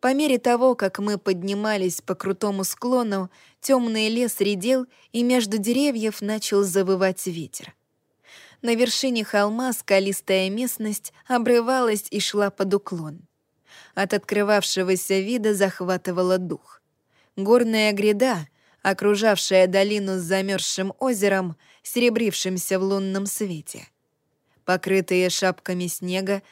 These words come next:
чёрные склоны — а на их вершинах величественные замки, окна которых сияли вдалеке тёплым светом. Я залюбовалась красотой Фейриленда.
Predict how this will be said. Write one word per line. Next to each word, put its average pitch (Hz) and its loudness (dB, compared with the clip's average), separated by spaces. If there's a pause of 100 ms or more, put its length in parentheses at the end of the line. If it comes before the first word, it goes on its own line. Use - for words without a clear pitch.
(100)
чёрные 190 0
склоны — 196 -4 (500)
а 196 -2
на 233 0
их 226 -2
вершинах 208 0 (280)
величественные 226 0
замки, 170 -4 (420)
окна 196 2
которых 185 -2
сияли 180 0
вдалеке 180 -4
тёплым 175 -4
светом. 156 -10 (880)
Я 240 4
залюбовалась 226 2
красотой 190 -2
Фейриленда. 175 -6